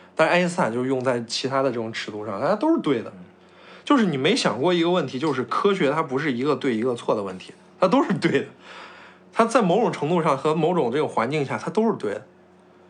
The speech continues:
Speaker 1: 它都是可以使用的，就是它是一种工具，它不是一种信仰性的东西。
Speaker 2: 对，对，对。
Speaker 1: 就是从这个地方我才能明白为什么会有人，就是，就是科学的观念就在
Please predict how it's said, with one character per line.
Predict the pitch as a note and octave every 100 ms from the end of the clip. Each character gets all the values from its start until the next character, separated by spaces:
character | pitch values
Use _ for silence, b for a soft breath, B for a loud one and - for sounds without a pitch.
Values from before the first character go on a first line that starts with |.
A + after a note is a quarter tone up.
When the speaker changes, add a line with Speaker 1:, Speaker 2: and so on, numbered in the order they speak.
| B B -
Speaker 1:
它 | - G3+
都 | A#3+
是 | G#3
可 | - D#3+
以 | C#3+
使 | A2 - - - B2
用 | E3 C3
的， | G2+ - - - - -
就 | C#3+
是 |
它 | G#3+
是 | G3+
一 | F#3
种 | A#2 A2
工 | C#3+ D#3+
具， | E3+ G#2+
它 | D#3+
不 | C3+
是 | C3 G3
一 | C#3+
种 | A2 G2+ - B B
信 | - C4
仰 | C#3+ F2+
性 | F#2
的 | F2+
东 | G2 F#2
西。 | F2+
Speaker 2:
对， |
对， | E2+
对。 | - -
Speaker 1:
就 |
是 | G3+
从 | F3 G3
这 | D#4+
个 | D#3
地 | C3
方 | A#2+ G#2+
我 | G2+
才 | A2 A2
能 | A#2 A#2
明 | A#2+ G#2 A2+
白 | A2+
为 | D3 F3+
什 | C3+
么 | B2+
会 | B2+ C3+
有 | A2+ G#2
人， | G#2 G#2+ B B B B B B B B -
就 | C3
是， | C3 B2 - -
就 | E3
是 | C#3 -
科 | - - A3
学 | G#3+ C#3+
的 | C3+
观 | - F3 F3+
念 | F#3 G2+ - - -
就 | - G#2+ -
在 | - C3 A2